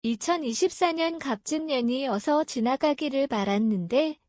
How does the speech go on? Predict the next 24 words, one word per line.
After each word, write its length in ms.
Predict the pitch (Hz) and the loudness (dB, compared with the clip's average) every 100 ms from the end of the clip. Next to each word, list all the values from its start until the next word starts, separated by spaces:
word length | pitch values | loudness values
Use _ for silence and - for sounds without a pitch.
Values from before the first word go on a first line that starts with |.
| - | -6
이제 320 | 214 302 311 | -4 0 -2
새로운 500 | - 381 359 339 349 | 0 0 2 0 2
해를 320 | 370 349 381 | 2 2 0
맞이한 560 | 311 220 285 302 311 294 | 2 0 0 -2 -2 -4
지금 380 | - 208 294 320 | -4 -2 -2 -2
신년 420 | - 381 392 381 | -2 0 0 2
운세를 480 | 370 349 339 311 311 | 0 0 0 2 2
알아보는 640 | 208 214 269 262 269 262 | 2 2 2 0 -4 -4
것도 460 | 233 180 - 240 269 | -4 -4 0 2 2
나쁘지 460 | 185 - 277 269 | -2 -4 -6 0
않다고 500 | 330 320 294 302 285 | 0 0 -4 -4 -2
생각합니다. 1120 | 294 349 330 349 - 339 294 226 180 196 208 196 _ _ _ _ | -4 -4 -4 -4 -4 -6 -4 -2 0 0 0 -4 _ _ _ _
최근 460 | - 359 349 359 359 | -4 -2 0 0 -2
벌어진 480 | 277 208 233 302 302 | -2 0 0 -2 -4
십이 320 | - 339 339 | -2 -2 -2
점 260 | - 320 | 0 0
삼 300 | 330 349 359 | -2 -6 -6
계엄과 540 | 339 339 330 302 311 311 | 0 2 2 2 0 0
관련해 760 | - 220 202 190 165 196 311 - _ | 0 -2 0 0 0 -2 -2 -6 _
버거보살 680 | - 208 269 285 302 359 339 | -4 0 2 2 0 0 0
천공 480 | 320 370 359 359 254 | 0 -4 0 0 0
건지법사 880 | 247 220 208 311 - 262 - 339 339 | -2 0 0 -2 -2 -4 -2 2 2
등으로 400 | 311 285 277 269 | 0 -4 -2 -2
인해 480 | 220 165 208 311 | -2 -4 -2 -4